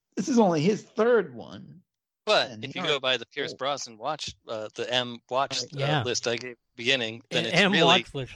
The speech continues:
Speaker 3: I love
Speaker 2: yeah,
Speaker 3: that.
Speaker 2: it's really, it's really, you know, his, what, uh, sixth movie or something. So.
Speaker 1: Sure, sure. You're right.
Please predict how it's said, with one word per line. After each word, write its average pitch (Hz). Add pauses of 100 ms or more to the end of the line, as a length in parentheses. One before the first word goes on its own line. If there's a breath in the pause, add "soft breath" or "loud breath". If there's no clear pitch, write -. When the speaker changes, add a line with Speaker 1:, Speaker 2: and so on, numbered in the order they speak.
(200)
Speaker 3:
I 143
love 147
Speaker 2:
yeah, 117
Speaker 3:
that. -
Speaker 2:
it's 143
really, 131
it's 131
really, 131
you 135
know, 117
his, 117 (120)
what, 117 (320)
uh, 107
sixth -
movie 120
or 107
something. -
So. -
Speaker 1:
Sure, 92 (380)
sure. -
You're 226
right. -